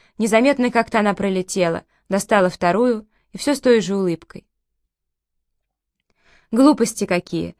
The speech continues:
Пьянство освобождает. Когда человек хороший, он пьяным только лучше делается, а если говно, то говнеет. Поверь моему слову, уж я-то знаю. Погоди-ка, чего-то мне не хватает».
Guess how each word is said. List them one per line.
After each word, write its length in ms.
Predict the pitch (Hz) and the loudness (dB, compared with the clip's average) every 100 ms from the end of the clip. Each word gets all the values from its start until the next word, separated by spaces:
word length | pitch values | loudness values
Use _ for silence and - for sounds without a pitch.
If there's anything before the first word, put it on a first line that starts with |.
| _ - | _ -2
Пьянство 460 | 269 294 285 247 | 2 2 0 0
освобождает. 800 | 240 247 214 214 180 180 165 165 - _ _ _ _ _ | 0 0 0 0 0 -2 -2 -6 -14 _ _ _ _ _
Когда 260 | 233 311 | 0 0
человек 440 | - 269 247 247 247 | 2 2 4 2 2
хороший, 600 | 214 226 269 - 247 233 _ _ | 0 2 0 0 -2 -4 _ _
он 140 | 285 269 | -2 2
пьяным 480 | 269 269 254 233 | 2 4 2 0
только 320 | 208 262 - 247 | 2 2 4 2
лучше 360 | 247 240 - | 2 0 -6
делается, 680 | 170 180 165 165 - - - _ _ | -2 0 0 -4 -10 -16 -18 _ _
а 80 | - | 0
если 240 | 254 247 233 | 0 2 2
говно, 360 | 202 202 233 | 2 2 -2
то 120 | 233 | -4
говнеет. 640 | 190 185 175 175 165 - _ _ _ _ _ | -2 -2 -2 -4 -6 -10 _ _ _ _ _
Поверь 300 | - 285 330 | 0 4 4
моему 240 | 277 254 | 4 2
слову, 360 | 233 202 208 185 | -2 -2 -2 -2
уж 140 | 180 | -2
я-то 260 | - 247 202 | -2 -4 -4
знаю. 460 | 170 175 165 170 - _ _ _ - | -4 -4 -4 -6 -14 _ _ _ -4
Погоди-ка, 580 | 233 269 190 - - - _ _ | 2 2 2 -6 -12 -20 _ _
чего-то 320 | - 294 302 | 0 2 2
мне 140 | 254 240 | 2 0
не 100 | 220 | -2
хватает». 640 | 208 202 156 151 - _ | -4 -4 -4 -6 -10 _